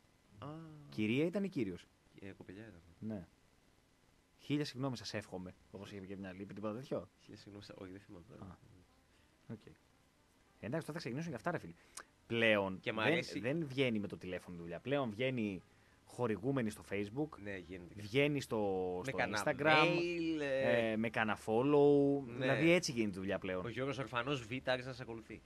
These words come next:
Speaker 1: Ε,
Speaker 2: Ναι.
Speaker 1: ναι.
Speaker 2: Και επίσης, επειδή, όπως έχουμε ξαναπεί,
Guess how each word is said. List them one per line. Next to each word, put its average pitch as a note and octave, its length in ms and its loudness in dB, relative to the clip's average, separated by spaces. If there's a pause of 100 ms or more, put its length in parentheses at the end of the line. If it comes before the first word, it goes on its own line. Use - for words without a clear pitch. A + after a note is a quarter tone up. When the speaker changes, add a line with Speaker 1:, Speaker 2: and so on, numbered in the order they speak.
(340)
Speaker 1:
Ε, A2 400 -2
Speaker 2:
Ναι. B2 240 0 (180)
Speaker 1:
ναι. G#2+ 280 -4 (640)
Speaker 2:
Και - 80 -2
επίσης, A2+ 300 0
επειδή, A2+ 180 0
όπως C3+ 140 -2
έχουμε D3+ 160 -2
ξαναπεί, A2 520 0